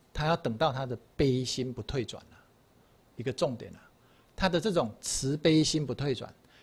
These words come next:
假如他的慈悲心有退转的时候，证入无生忍，那个就是怎样？入于涅槃的境界了。那入于涅槃的时候，他就怎样？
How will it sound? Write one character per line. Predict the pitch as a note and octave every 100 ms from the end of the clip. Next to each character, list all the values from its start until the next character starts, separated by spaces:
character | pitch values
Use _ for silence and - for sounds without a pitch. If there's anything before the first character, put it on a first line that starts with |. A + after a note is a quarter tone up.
| _
假 | - F3+
如 | D3+ E3+
他 | G3
的 | A3
慈 | - - E3
悲 | F#3
心 | F3+ F3+ F3
有 | B2
退 | - G#3
转 | E3+ A2
的 | A2
时 | B2+ B2+
候， | D3+ A#2 - _ _ _ _ _ _ _ _ -
证 | A#3+
入 | F#3+ F#3+ D3
无 |
生 | C3+ D3
忍， | C3+ G#2 A2 _ _ _ _ _ _ _ -
那 | E3+
个 | D3+
就 |
是 | D#3 C#3+
怎 | A#2
样？ | A#2+ A2+ C3
入 | F#3+
于 | D3 C3+ -
涅 | - G3 C#3+
槃 | - G#2
的 | A2
境 | - C3
界 | A2 B2 E2+
了。 | - _ _ _ _ _ _ _ -
那 | G3
入 | G3+ G#3
于 |
涅 | G3 A3
槃 | C3+
的 | A#2+
时 | A#2+ C3+
候， | D3+
他 |
就 | C#3+ C3+
怎 | A#2
样？ | B2